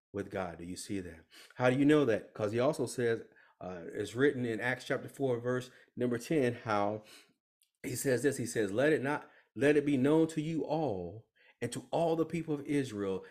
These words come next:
and all of Canada and to all the world that by the name of Jesus Christ of Nazareth, whom you crucified," he says, "whom God raised from the dead, by him this man stands here before you whole." Talking about the guy who was healed.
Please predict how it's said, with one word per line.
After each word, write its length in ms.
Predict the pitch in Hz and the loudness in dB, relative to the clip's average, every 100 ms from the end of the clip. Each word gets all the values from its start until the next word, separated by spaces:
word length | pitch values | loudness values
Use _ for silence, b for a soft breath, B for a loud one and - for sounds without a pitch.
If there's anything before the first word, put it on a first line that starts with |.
| B | B
and 80 | 110 | -6
all 300 | 120 160 147 | 0 2 0
of 100 | - | 0
Canada 380 | 170 151 117 110 | -2 0 0 -2
and 180 | 107 | -4
to 100 | - - | -8 -2
all 380 | 135 147 160 | 2 4 4
the 80 | 156 | 2
world 580 | 147 165 160 110 92 92 - B B - | 0 2 4 4 0 -10 -18 B B -2
that 400 | 127 113 - 92 | 0 0 -6 -2
by 160 | 127 123 | 0 0
the 120 | 117 | 2
name 320 | 131 151 156 | 4 4 4
of 100 | 139 | 2
Jesus 440 | 107 151 151 147 | 2 0 0 -4
Christ 420 | - 156 135 127 - b - | -4 -2 -2 -4 -8 b -8
of 160 | 117 | -6
Nazareth, 400 | 123 143 120 110 - b - | -2 0 -2 -4 -10 b 0
whom 360 | 175 156 151 | 6 8 6
you 140 | 139 135 | 2 -2
crucified," 920 | - 226 247 147 - 104 92 95 113 b b | -4 0 0 0 -2 -2 -6 -8 -10 b b
he 100 | 135 | -2
says, 240 | 127 113 - | 0 0 0
"whom 180 | 131 | 0
God 320 | 113 151 156 117 | 2 0 0 -2
raised 640 | 101 151 185 131 123 123 | 2 4 6 4 2 0
from 160 | 131 131 | -2 -2
the 80 | 131 | -2
dead, 340 | 117 107 107 B B | -2 -2 -4 B B
by 160 | 127 127 | -6 -4
him 400 | 127 175 151 110 | 0 2 2 2
this 280 | 156 180 151 | 0 0 -2
man 280 | 143 135 | 0 0
stands 480 | 135 - 131 123 120 | -4 -2 0 0 -2
here 320 | 120 107 107 - B B | -2 0 0 -4 B B
before 440 | 135 131 - 127 113 | -4 -2 -2 0 0
you 200 | 107 107 | -2 -4
whole." 260 | 151 120 | 0 0
Talking 220 | 104 101 107 | 0 -6 -8
about 160 | 104 | -8
the 60 | 107 | -4
guy 180 | 110 113 | -4 -4
who 100 | 123 | -6
was 180 | 113 | -6
healed. 400 | - 175 107 85 | 0 2 2 -2